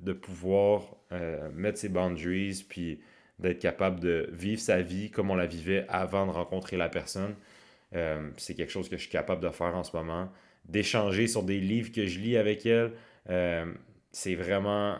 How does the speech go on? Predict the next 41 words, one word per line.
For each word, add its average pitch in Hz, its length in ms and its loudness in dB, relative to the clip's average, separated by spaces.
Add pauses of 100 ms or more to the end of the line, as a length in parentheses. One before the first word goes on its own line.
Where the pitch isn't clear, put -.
incroyable. 92 540 2
C'est - 100 -14
pour 90 120 -6
ça 98 120 -4
que 90 140 -4
je - 100 -12
trouve 98 140 -12
que 82 380 0
ce - 160 -10
matin, 92 500 -2 (140)
tout 113 180 0 (380)
semble 101 560 2 (500)
bien, 101 540 -2 (400)
euh, 85 240 4
s'emboîter 95 720 2
dans 92 120 0
ma 85 180 2
vie. 90 260 -4
Puis, 78 560 -12
en 80 80 -8
tout - 120 -16
cas, - 140 -10 (200)
je 82 80 -12
voulais 87 240 2
juste 92 260 -4
vous 87 60 -8
dire, 90 320 0
euh, 82 200 2 (840)
que 80 520 0 (120)
si - 320 -2
vous 87 440 -6 (760)
êtes 95 160 2
en 82 280 2
plein 101 300 0
changement 107 800 0
ou 90 100 -2
vous 82 280 -6
êtes 90 120 -2
en 90 120 2
train 101 240 -4
de 82 420 0